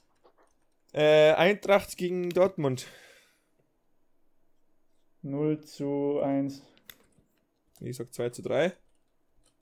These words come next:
Speaker 1: Mir ist auf jeden Fall aufgefallen, ich muss mehr Unentschieden tippen.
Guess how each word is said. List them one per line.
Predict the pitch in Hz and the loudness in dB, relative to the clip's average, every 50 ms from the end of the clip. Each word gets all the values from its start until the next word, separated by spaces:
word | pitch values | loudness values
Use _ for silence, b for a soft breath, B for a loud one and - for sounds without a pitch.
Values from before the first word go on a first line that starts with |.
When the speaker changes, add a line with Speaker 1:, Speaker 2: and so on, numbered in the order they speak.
| _ _ _ _ _ _ _ _ _ _ _ _ _ _ _ _ _ _ _ _ - - _ - - _ _ _ _ _ _ _ _ _ _ _ _ - - _ _ _ _ _ _ _ | _ _ _ _ _ _ _ _ _ _ _ _ _ _ _ _ _ _ _ _ -20 -20 _ -20 -20 _ _ _ _ _ _ _ _ _ _ _ _ -20 -20 _ _ _ _ _ _ _
Speaker 1:
Mir | - 117 131 | -10 -8 -6
ist | 135 139 | -2 -2
auf | 139 | -2
jeden | 139 151 151 | -2 0 0
Fall | 147 143 | 2 2
aufgefallen, | 139 147 - - 147 135 | 2 0 -2 -4 -4 -2
ich | 131 | -2
muss | 135 139 | -2 -4
mehr | 131 127 107 | -4 -6 -6
Unentschieden | 131 135 123 - - 113 - 110 | -6 -6 -8 -8 -10 -12 -12 -12
tippen. | - 117 - 110 113 | -12 -12 -12 -12 -18